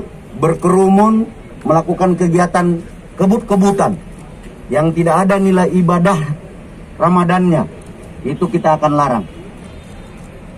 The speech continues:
Jadi, tradisi S O T R yang negatif itu kita akan larang, kita akan tindak. Tidak ada sahur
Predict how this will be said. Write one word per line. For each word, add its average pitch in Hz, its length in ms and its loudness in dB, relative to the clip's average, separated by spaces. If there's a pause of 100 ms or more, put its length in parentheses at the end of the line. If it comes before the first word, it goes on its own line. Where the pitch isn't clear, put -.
(1500)
Jadi, 170 480 2 (880)
tradisi 180 720 2
S 185 240 -2 (160)
O 180 160 4
T 180 160 -2
R 185 400 0
yang 175 240 4
negatif 175 560 2
itu 190 400 2 (320)
kita 180 480 0
akan 175 320 2
larang, 180 320 2 (160)
kita 160 320 0
akan 160 240 2
tindak. 160 320 2 (3000)
Tidak 156 240 0
ada 180 160 2
sahur 175 560 2